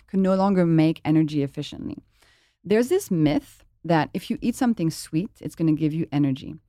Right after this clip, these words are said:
Actually, that's not at all the case. What happens is when you eat something sweet,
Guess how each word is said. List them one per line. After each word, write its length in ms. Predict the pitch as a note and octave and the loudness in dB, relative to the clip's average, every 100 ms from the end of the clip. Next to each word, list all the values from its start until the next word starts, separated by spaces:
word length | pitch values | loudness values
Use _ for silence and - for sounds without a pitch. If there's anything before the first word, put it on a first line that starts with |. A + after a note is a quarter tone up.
| _ _ _ _ _ - | _ _ _ _ _ -2
Actually, 440 | G3+ - - A3 | 0 0 -2 -2
that's 220 | F3+ E3 F3+ | -2 -4 0
not 280 | F3 F3+ | 2 2
at 100 | E3 | 2
all 120 | D3 C3+ | 0 -2
the 100 | - | -6
case. 300 | - - - | -14 -18 -6
What 140 | F#3+ | -2
happens 480 | G3+ F3 F3+ C#4 C#4+ | -2 -2 -2 2 2
is 200 | G#3 E3+ | 0 -4
when 240 | - F3+ A3 | -4 2 2
you 100 | - | 0
eat 160 | A3+ - | -6 -4
something 320 | G3+ E3 D3+ | -4 -2 -4
sweet, 560 | - - D#3+ B3+ _ | -6 -12 -12 -14 _